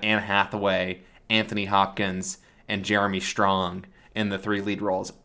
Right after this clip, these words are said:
A fan of all three of these people. Um, super fascinated to see what Jeremy Strong is doing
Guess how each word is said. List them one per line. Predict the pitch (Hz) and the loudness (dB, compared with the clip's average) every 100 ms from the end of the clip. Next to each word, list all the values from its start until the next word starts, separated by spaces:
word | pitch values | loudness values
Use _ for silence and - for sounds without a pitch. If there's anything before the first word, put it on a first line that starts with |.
| _ _ _ _ | _ _ _ _
A | 147 135 | 6 10
fan | 170 147 123 117 | 12 12 8 4
of | - 120 | 4 10
all | 117 | 10
three | 110 113 | 10 4
of | 104 | 2
these | 98 - | 0 -2
people. | 107 104 98 95 - - - | -2 2 2 0 -8 -20 -8
Um, | 107 107 101 98 | 2 4 4 2
super | - - 180 180 135 120 107 - - _ _ - | 2 4 4 6 6 6 4 0 -12 _ _ 6
fascinated | 117 113 - 110 101 95 | 8 8 4 0 0 -2
to | |
see | 98 110 101 95 92 - _ _ | -4 0 0 0 -4 -12 _ _
what | - 117 - | 4 4 4
Jeremy | 113 104 98 | 4 4 2
Strong | - 104 98 92 90 85 _ _ _ _ | -2 2 2 0 -4 -10 _ _ _ _
is | 110 107 | -2 0
doing | 113 104 95 92 | 2 2 2 -2